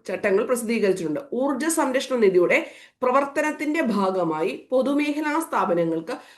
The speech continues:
ഊർജ കാര്യക്ഷമതാ പദ്ധതികൾ നടപ്പിലാക്കുന്നതിനുള്ള ധനസഹായം നൽകി വരുന്നുണ്ട്.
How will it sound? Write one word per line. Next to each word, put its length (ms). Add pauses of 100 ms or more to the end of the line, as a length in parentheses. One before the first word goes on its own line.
(120)
ഊർജ 300
കാര്യക്ഷമതാ 840
പദ്ധതികൾ 440
നടപ്പിലാക്കുന്നതിനുള്ള 1040
ധനസഹായം 800
നൽകി 260
വരുന്നുണ്ട്. 640